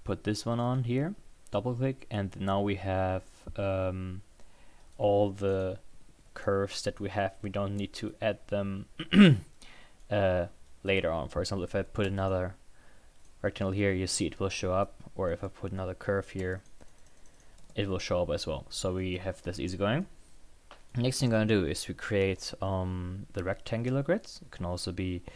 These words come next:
hexagonal grid or grid of whatever, so it doesn't really matter. And it will be, um, where we want to have it. So we're gonna increase the size a little bit. Put some,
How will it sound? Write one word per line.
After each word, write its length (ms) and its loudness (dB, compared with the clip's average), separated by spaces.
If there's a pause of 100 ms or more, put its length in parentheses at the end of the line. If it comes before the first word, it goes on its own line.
(200)
hexagonal 580 2
grid 420 -2
or 540 0
grid 180 -4
of 120 -2
whatever, 320 0
so 140 -6
it 40 -2
doesn't 200 -4
really 140 -4
matter. 240 -2 (800)
And 140 0
it 20 4
will 80 4
be, 420 2
um, 400 -2 (320)
where 220 2
we 120 0
want 260 -2
to 60 -6
have 200 2
it. 220 -4 (320)
So 640 0
we're 80 -6
gonna 420 -4 (300)
increase 400 -6
the 60 -14
size 260 -2
a 40 -4
little 200 -4
bit. 420 -6 (2250)
Put 160 -14
some, 440 -10